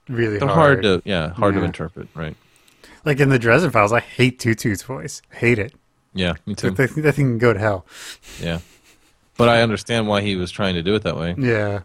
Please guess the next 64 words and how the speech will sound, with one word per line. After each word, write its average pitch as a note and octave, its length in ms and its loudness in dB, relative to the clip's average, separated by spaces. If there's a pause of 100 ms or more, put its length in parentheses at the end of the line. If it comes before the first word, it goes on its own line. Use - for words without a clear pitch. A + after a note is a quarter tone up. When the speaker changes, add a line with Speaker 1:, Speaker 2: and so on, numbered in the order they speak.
(160)
Speaker 1:
I C#3+ 60 0
love A#3 200 4
him G#3 100 2
as B2+ 120 4
a - 40 -10
character. A2 640 0 (360)
Speaker 2:
And C3 100 4
he D3+ 80 6
gets F3 180 4
better C#3+ 380 4
towards A2+ 400 -2
the G2 180 -2
end. E2+ 280 -2 (120)
He A2+ 100 -6
does A#2 160 4
it G#2+ 80 -2
more G#2+ 200 -2
in G#2+ 60 -2
the G2 80 -2
back G2 240 0
of G2 60 -6
his F#2+ 120 -6
throat G#2 320 -2
and F#2+ 120 -6
not - 300 -4
so - 100 -10
much F#2+ 160 -6
in F#2 80 -4
the F2+ 60 -4
nose. F#2 360 -2
It's F#2 160 -14
not, F#2+ 140 -6 (120)
it's G2+ 100 -4
Speaker 1:
Well, A2 120 2
Speaker 2:
not G2+ 140 -2
as F2+ 220 2
bad, D#2+ 280 -2
but C2 180 -10 (340)
Speaker 1:
it - 60 -12
was D#3 120 -2
probably A3 280 2
Speaker 2:
yeah. A#3 60 4
Speaker 1:
one G#3+ 100 10
of G#3 40 8
those F#3 220 6
things, D3 560 4 (200)
'cause D3+ 260 4 (200)
if F#3+ 200 0
you G#3+ 80 6
listen, A#3 480 2
after, F#3 380 4
what, A#2 180 4
like, A2 240 -2
fifteen C#3+ 540 4
books, A2+ 380 6
James B2+ 360 6
Marsters A#2 460 2
gotten A2 320 4
to A2+ 80 0
become A2+ 400 0
a G#2+ 40 -4
pretty A2+ 260 0
good G#2 180 -2
reader. G#2 440 2